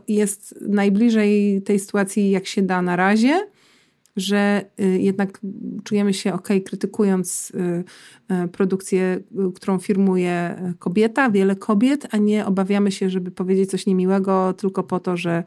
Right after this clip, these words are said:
że to może zaszkodzić i co będzie, i co będzie dalej. Więc może w tym sensie, jak już mówię, że ja zawsze,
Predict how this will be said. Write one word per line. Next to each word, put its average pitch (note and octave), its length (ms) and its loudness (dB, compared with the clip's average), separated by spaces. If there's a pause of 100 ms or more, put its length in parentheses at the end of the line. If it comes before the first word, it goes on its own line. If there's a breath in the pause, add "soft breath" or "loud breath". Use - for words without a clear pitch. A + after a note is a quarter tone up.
(380 loud breath)
że F#3 120 -8
to G3 80 0
może F#3 200 2
zaszkodzić F3 580 -4
i F#3+ 40 -6
co F3 120 -4
będzie, E3+ 420 0
i E3 60 -2
co - 120 -4
będzie E3 280 -2
dalej. C3+ 280 -4
Więc F#3+ 160 0
może G#3+ 300 2
w - 220 -12
tym A3 240 2
sensie, F#3+ 340 0
jak E3+ 120 -6
już F3+ 120 -4
mówię, F3+ 200 0
że F3 120 -2
ja E3+ 120 -2
zawsze, F3 420 -2